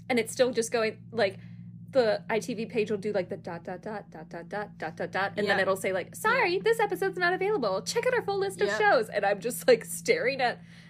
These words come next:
Speaker 1: <laughs> at Lily's eyes, like, <laughs> peering forward, and I was like, "I, you're so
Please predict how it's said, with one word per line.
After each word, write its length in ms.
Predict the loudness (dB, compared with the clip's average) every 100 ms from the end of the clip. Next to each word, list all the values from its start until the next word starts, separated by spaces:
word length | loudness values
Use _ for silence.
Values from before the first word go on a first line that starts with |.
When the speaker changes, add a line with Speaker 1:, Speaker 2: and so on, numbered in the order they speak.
| -8 -4 2
Speaker 1:
<laughs> 560 | 2 0 -8 -8 -4 2
at 160 | 4
Lily's 360 | 6 6 6 4 4
eyes, 520 | 4 4 2 0 -4 -14 4
like, 260 | 6 6 2 -6 -12 -16
<laughs> 320 | -14 -6 -4
peering 440 | 4 6 6 4 4
forward, 520 | 2 2 2 0 -2
and 160 | 0 0
I 60 |
was 160 | 0 -4
like, 200 | -8 -6
"I, 200 | -6 -6
you're 180 | -8 -8
so 460 | -8 2 4 4